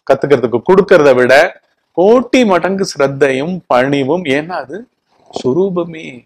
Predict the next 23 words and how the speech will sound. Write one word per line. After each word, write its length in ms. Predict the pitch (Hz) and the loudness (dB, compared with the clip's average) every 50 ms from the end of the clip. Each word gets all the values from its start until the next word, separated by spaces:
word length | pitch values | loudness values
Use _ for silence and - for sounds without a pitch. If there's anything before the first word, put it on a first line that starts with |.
| _ _ _ 117 | _ _ _ -12
பெரிய 280 | 104 104 113 143 180 214 - - | -10 -8 -8 -8 -8 -8 -8 -10
பொருள், 340 | 208 208 196 156 135 123 _ _ _ _ _ _ 113 107 | -14 -14 -14 -16 -18 -20 _ _ _ _ _ _ -4 -4
அதை 120 | 107 143 - 165 | -2 -2 -4 -4
கத்துக்கிறோம். 440 | 147 - 185 170 175 156 135 120 _ _ _ _ _ _ _ _ _ _ _ _ _ - | -6 -6 -6 -4 -4 -4 -6 -8 _ _ _ _ _ _ _ _ _ _ _ _ _ -12
So 60 | 123 107 104 | -6 -2 -2
அதுக்கு 240 | 120 120 120 - 120 - - | -2 -2 -4 -8 -10 -2 0
கொடுக்கும் 320 | 214 208 226 254 220 180 | 0 0 2 0 0 2
பொழுது 200 | 156 151 151 156 156 135 | 4 4 4 2 0 0
இதெல்லாம் 360 | 120 123 131 143 151 170 165 135 | 0 0 -2 -2 -2 -2 -4 -4
வந்து 140 | 127 135 123 107 | -4 -4 -6 -6
அடங்கிடுது. 640 | 110 110 139 160 165 147 127 113 110 107 107 113 127 147 170 - _ _ _ _ _ _ _ 113 | -4 -4 -4 -4 -2 -4 -6 -6 -8 -12 -12 -12 -12 -10 -12 -12 _ _ _ _ _ _ _ -6
அதனால 300 | 117 120 131 151 156 143 | -6 -4 -6 -6 -6 -6
அது 100 | 123 123 120 127 | -6 -6 -6 -4
நுனிப்புல் 420 | 151 175 196 185 - 196 170 143 123 120 | -2 -2 -2 -2 -2 -2 -2 -2 -4 -6
விஷயம் 340 | - - 165 170 165 143 123 117 | -6 -6 -6 -6 -6 -8 -8 -8
அல்ல, 160 | 117 113 104 98 95 - - _ _ _ _ _ _ 120 | -8 -10 -10 -10 -12 -14 -16 _ _ _ _ _ _ -8
ரொம்ப 580 | 127 151 175 196 208 226 240 247 294 302 294 294 302 | -6 -4 -2 0 0 2 2 2 2 2 2 4 4
discipline 480 | 240 - 233 196 - 190 170 139 135 120 | 4 4 2 2 2 0 -2 -2 -2 -6
வேணும். 200 | 113 113 120 127 | -8 -8 -2 -2
டிசிப்ளின்னா 420 | 165 - 240 196 226 214 208 220 226 214 | 0 0 0 0 0 0 2 2 0 0
என்ன? 140 | 202 202 226 269 330 - - _ _ _ - - _ _ _ 123 | 2 0 0 0 0 -4 -8 _ _ _ -20 -20 _ _ _ -4
டிசைபிளா 440 | 139 135 - 175 165 - 160 151 147 135 | -2 0 0 0 0 0 2 2 2 2
இருக்கிற 220 | 123 120 - 117 | 2 0 -2 -2